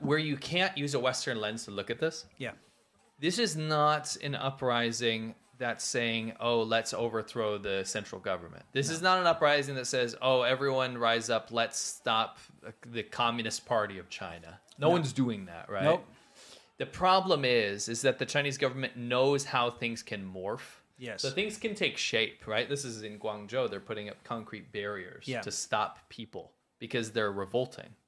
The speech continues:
Speaker 2: And
Speaker 1: They're
Speaker 2: they
Speaker 1: fighting
Speaker 2: keep
Speaker 1: back.
Speaker 2: breaking down the
Speaker 1: They keep
Speaker 2: barriers. So now
Speaker 1: breaking
Speaker 2: they're
Speaker 1: down
Speaker 2: like,
Speaker 1: the barriers.
Speaker 2: you know, "We'll use concrete and, and, uh, rubble and stuff to hold it in place." Yeah.
Speaker 1: Right. Anyway, to take it back to that.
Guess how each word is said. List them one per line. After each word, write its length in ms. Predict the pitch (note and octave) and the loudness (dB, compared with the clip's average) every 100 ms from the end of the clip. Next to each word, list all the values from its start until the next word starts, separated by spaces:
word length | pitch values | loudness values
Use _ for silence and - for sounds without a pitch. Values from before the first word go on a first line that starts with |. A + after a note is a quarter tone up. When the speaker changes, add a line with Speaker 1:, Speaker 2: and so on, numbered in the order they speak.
| - | -8
Speaker 2:
And 140 | D3 | 2
Speaker 1:
They're 60 | D#3+ | 2
Speaker 2:
they 40 | |
Speaker 1:
fighting 100 | - A3+ | 4 2
Speaker 2:
keep 60 | |
Speaker 1:
back. 60 | A2+ | 6
Speaker 2:
breaking 380 | D#3+ F3 E3 D#3+ | 6 6 2 4
down 200 | D3+ D#3 | 6 6
the 60 | C3+ | 6
Speaker 1:
They 40 | |
keep 80 | C3+ | 6
Speaker 2:
barriers. 280 | D#3 D3 C#3 | 8 6 6
So 60 | D#3+ | 6
now 160 | D3+ D3+ | 8 8
Speaker 1:
breaking 40 | |
Speaker 2:
they're 100 | D3 | 8
Speaker 1:
down 120 | C#3+ C#3+ | 8 6
Speaker 2:
like, 100 | B2+ | 4
Speaker 1:
the 80 | A#2+ A#2+ | -4 -4
barriers. 320 | B2 G#2+ G2+ | -4 -6 0
Speaker 2:
you 60 | D3 | 6
know, 160 | D3 | 8
"We'll 120 | C#3+ C#3+ | 8 6
use 220 | D3+ C#3 | 4 2
concrete 500 | - D3 C#3+ C#3 B2 | 2 0 2 -2 0
and, 220 | A#2+ A#2 | -4 -4
and, 340 | G#2 A#2+ A2+ G#2 | -6 -8 -8 -8
uh, 240 | G#2+ G2+ | -8 -8
rubble 320 | G2+ A#2 A#2 G#2+ | -6 -6 -6 -8
and 140 | G2+ | -8
stuff 220 | - G#2 | -8 -8
to 80 | - | -10
hold 220 | G2+ A2 | -10 -10
it 80 | G#2 | -10
in 120 | G#2 | -12
place." 420 | G2 A2 G#2+ G2 - | -12 -10 -8 -8 -10
Yeah. 180 | G#2 G2+ | -12 -12
Speaker 1:
Right. 220 | A#2+ G2+ F2+ C#3+ | -4 -4 -4 -2
Anyway, 220 | D3+ A#2 | 2 2
to 120 | - | 2
take 140 | D#3 | 0
it 60 | C3+ | 4
back 200 | A#2+ A2+ | 2 2
to 80 | A2 | -2
that. 240 | F#2 - | -6 -10